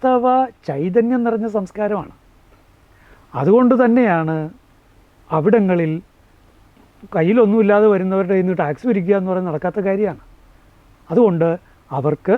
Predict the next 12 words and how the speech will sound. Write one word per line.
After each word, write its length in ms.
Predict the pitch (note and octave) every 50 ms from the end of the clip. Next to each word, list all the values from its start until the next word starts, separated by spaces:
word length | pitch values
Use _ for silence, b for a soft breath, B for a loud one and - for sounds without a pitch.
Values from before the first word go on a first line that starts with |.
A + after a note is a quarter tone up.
| B3+ C#4+ - _ _ _ _ _ _ _ _ _ _ _ - _ _ -
അവരെ 260 | - G2+ D#3+ A3 A#3 A3 - - -
സപ്പോർട്ട് 400 | - - - - A3+ B3+ B3+ - C#4+
ചെയ്യുന്ന 260 | C#4 C4+ B3 B3 C4 B3+ B3 - A#3
നിലപാടുകളാണ് 800 | A#3 G3+ G#3 G#3 G#3 G#3 G3+ G3+ G#3 G3+ G3+ F#3+ E3+ E3+ F#3+ A#3 C4 - -
അവിടെ 240 | G3+ E3+ D#3+ E3+ F3+
സ്വീകരിക്കുന്നത്. 680 | - - E3 D#3 D3+ D3+ C#3+ C#3 - A#2+ F2 - - _ _ _ _ _ b b b b b b b b b b b b b b b b - _ _ _ _ - C4+ - _ _ _ _ _ _ _ - -
സത്യത്തിൽ 420 | - C#3 - B3+ C#4 A#3 C#4+ F#3 D3+ C#3 D3+ - - _ _ _ _ _ _ _ _ _ _ _ _ -
ക്രൈസ്തവ 720 | E3+ D3+ E3 G#3 A3 - - _ _ _ - C4 C4+ C#4 C#4
വിശ്വാസം 680 | A#3 G#3+ F3 - - F3+ F3+ F3 E3 - - - - - _ _ _ _ _ _ - - - _ _ -
ട്രിനിറ്റേറിയൻ 1040 | - F#3 F#3+ G#3 A#3 - - _ _ - A#3+ A#3 A3+ A#3 A#3 A3 A3 A3 A3+ A3 G#3
ഫെയ്ത്താണ്. 560 | - - E3 C#3 C3 - - F#2+ D#2 D2 - - _ _ _ _ _ _ _ _ b b b b b b b b b b b b b _ _ -
ഡിജോ, 360 | D#3 D#3 G#3 F#3 G#3+ A3 G#3+